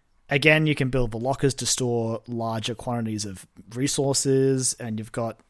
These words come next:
obviously all of the other stuff that No Man's Sky had, like naming planets, discoveries, and base po-, like, the little checkpoint things and all that. And really just adding co-op to that,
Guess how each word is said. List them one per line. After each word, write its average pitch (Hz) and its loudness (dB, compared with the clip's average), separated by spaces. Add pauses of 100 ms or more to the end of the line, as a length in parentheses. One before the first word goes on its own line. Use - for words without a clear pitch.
(320)
obviously 139 0
all 127 -2
of 117 -6
the 123 -6
other 123 -6
stuff 131 -6
that 120 -14
No 127 -8
Man's 120 -6
Sky 117 -8
had, 165 2
like 107 -6 (380)
naming 127 0
planets, 131 0 (180)
discoveries, 127 0
and 104 -6
base 123 -2
po-, - -8
like, 113 -6 (160)
the 113 -4
little 113 -4
checkpoint 143 -4
things 139 -2
and 139 0
all 135 0
that. 135 -2 (600)
And 156 -2
really 226 0
just 226 -2
adding 170 -2
co-op 135 -2
to 131 -4
that, 120 -4